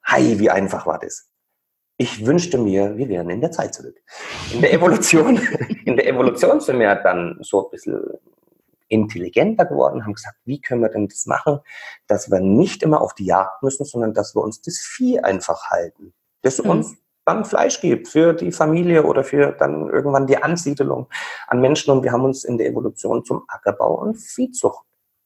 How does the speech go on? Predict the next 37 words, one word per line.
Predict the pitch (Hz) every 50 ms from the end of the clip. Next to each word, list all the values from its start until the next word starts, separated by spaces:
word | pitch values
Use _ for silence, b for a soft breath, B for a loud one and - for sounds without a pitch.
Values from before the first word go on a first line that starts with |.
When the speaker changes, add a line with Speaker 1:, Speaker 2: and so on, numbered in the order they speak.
| _ _ _ -
Speaker 1:
entwickelt. | 233 233 277 220 - 104 82 - - _ _ _ _ _ -
Speaker 2:
Mhm. | 190 175 151 139 139
Speaker 1:
Wir | - -
sind | - 147 - _ -
sesshaft | 160 160 - 160 147 143 - -
geworden, | - 123 107 110 107 107 107 107 - 107 101 98 98 98 98 - - - - - -
in | - 113
gewisser | 110 110 120 120 143
Hinsicht | 135 123 - 110 - -
auch | - - -
faul. | - - 101 98 - - - 247 - - - _ _ _ _ _ _ _ _ _ _ _ _ -
Okay? | - - - 202 302 - B B B B B
Speaker 2:
Mhm. | B 185 B B
Speaker 1:
Aber | - 120 135 135
die | - - -
Energie | - 127 135 123 123 - 147 170 151
haben | 156 147
wir | 139
dann | 139 123 120
nicht | 117 113 -
zum | - 90 87
Jagen | 82 - - - 185 175
gebraucht, | 180 160 - 82 - - -
sondern | - 127 135 135 131
zum | 131 - 160 156
Felder | - - 95 92 92 98
bestellen, | 95 - 98 - - 95 98 98 98
zum | 98 101 156 -
Ernten, | - 92 92 92 101 - - - - - 107 104
zum, | - - 127 127 127 131 127 120 117 123 - - - - _ _ _ _ _ _ -
was | 359 349 -
weiß | - - - -
denn | - - -
ich. | - - - - _ _ _ _
Okay? | - 214 208 185 160
Speaker 2:
Mhm. | -
Speaker 1:
Die, | 143 131 127 123 _